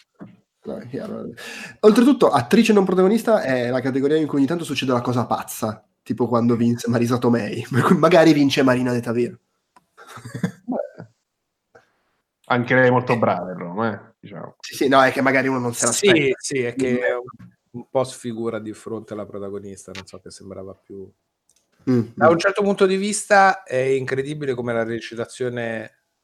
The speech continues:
Speaker 3: naturale e spontanea della protagonista di Roma, eh, dal mio punto di vista si poggiasse molto meglio sul film Roma rispetto a lei, che notavi un po' più che fosse,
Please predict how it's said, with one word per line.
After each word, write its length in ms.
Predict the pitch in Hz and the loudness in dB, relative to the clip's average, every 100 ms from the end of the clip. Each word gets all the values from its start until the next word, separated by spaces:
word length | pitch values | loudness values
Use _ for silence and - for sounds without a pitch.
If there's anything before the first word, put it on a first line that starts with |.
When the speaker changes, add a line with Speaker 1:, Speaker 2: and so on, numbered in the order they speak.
| _ | _
Speaker 3:
naturale 840 | 110 110 98 117 117 120 117 117 110 | -12 -12 -6 -2 2 2 2 0 -4
e 40 | |
spontanea 1400 | 110 - 110 - 117 117 110 110 104 101 98 98 98 101 | -8 -14 -14 -6 -2 -2 -4 -8 -8 -8 -8 -8 -8 -10
della 840 | 104 101 101 98 95 95 92 92 92 | -12 -12 -8 -8 -6 -8 -8 -10 -12
protagonista 600 | 104 101 104 107 104 107 | -14 -10 -10 -10 -14 -14
di 140 | 101 | -10
Roma, 420 | 104 107 110 110 113 _ _ _ _ _ _ | -8 -8 -10 -12 -12 _ _ _ _ _ _
eh, 640 | - 95 95 98 95 90 - _ _ _ _ - _ _ - - _ _ | -12 -10 -10 -10 -10 -10 -12 _ _ _ _ -20 _ _ -20 -20 _ _
dal 260 | 131 135 135 | -6 -4 -2
mio 220 | 139 156 | -2 -4
punto 260 | 135 131 135 | -4 -6 -4
di 60 | |
vista 380 | 127 127 - 131 | -4 -6 -6 -6
si 500 | - 123 117 113 _ _ _ | -6 -8 -8 -10 _ _ _
poggiasse 540 | _ 120 113 123 123 113 | _ -10 -2 -2 -2 -10
molto 360 | 110 123 127 | -8 -8 -8
meglio 680 | 113 113 110 104 104 104 - _ _ _ | -8 -8 -10 -10 -8 -10 -12 _ _ _
sul 220 | _ - 110 | _ -14 -14
film 460 | - 117 110 113 | -10 -10 -8 -6
Roma 360 | 113 117 117 117 | -2 -2 -2 -6
rispetto 440 | 113 - 113 113 | -6 -8 -12 -6
a 40 | 113 | -6
lei, 400 | 113 113 117 117 | -2 -2 -4 -6
che 400 | 110 110 - _ | -8 -6 -8 _
notavi 560 | 107 107 113 110 110 | -16 -12 -6 -6 -6
un 180 | 110 107 | -8 -10
po' 220 | - 113 | -10 -10
più 220 | - 113 113 | -10 -16 -14
che 160 | 110 | -16
fosse, 580 | - 107 - 107 104 98 | -16 -20 -16 -14 -14 -16